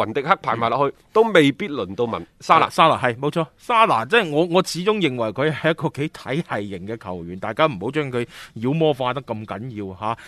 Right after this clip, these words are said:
Speaker 2: 誒，自從嗰次嘅歐冠決賽之後，其實佢都已經回復返一個啲較為之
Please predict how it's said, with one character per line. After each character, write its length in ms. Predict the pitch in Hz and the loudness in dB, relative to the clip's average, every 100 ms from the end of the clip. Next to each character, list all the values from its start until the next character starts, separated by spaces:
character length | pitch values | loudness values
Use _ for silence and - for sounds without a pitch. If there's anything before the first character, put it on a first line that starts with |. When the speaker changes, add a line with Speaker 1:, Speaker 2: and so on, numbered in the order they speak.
| - | -8
Speaker 2:
誒， 160 | 107 107 | -2 -2
自 220 | - 156 143 | 0 -2 0
從 200 | 135 110 | -2 2
嗰 160 | 147 | 2
次 120 | 180 147 | 2 0
嘅 100 | 147 | 2
歐 140 | 165 | 2
冠 160 | 143 131 | 2 -4
決 140 | 139 127 | -4 -2
賽 120 | 127 | -2
之 140 | 117 151 | -2 -8
後， 220 | - 101 | -6 -6
其 100 | 110 | -6
實 100 | 95 104 | -8 -8
佢 260 | - 117 | -4 -2
都 120 | 143 | 0
已 160 | 156 127 | -2 -2
經 220 | 151 151 - - - | -4 -4 -8 -20 -12
回 200 | 120 123 | 0 0
復 120 | 123 143 | 0 0
返 220 | 180 175 | 4 4
一 40 | |
個 100 | 156 | 4
啲 180 | 135 156 | -4 0
較 160 | 139 131 | 2 4
為 160 | 107 | 2
之 160 | 104 | -2